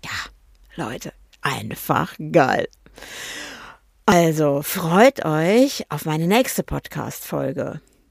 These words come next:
und seid gespannt, was ich euch erzählen werde.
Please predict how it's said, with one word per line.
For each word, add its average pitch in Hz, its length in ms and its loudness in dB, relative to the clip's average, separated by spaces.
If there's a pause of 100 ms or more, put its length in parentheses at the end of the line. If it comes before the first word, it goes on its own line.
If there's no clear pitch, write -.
(200)
und 143 420 -2 (100)
seid 151 360 -6
gespannt, 170 560 0
was 139 160 -4
ich 151 160 -8
euch 135 160 -4
erzählen 147 520 -2
werde. 190 380 0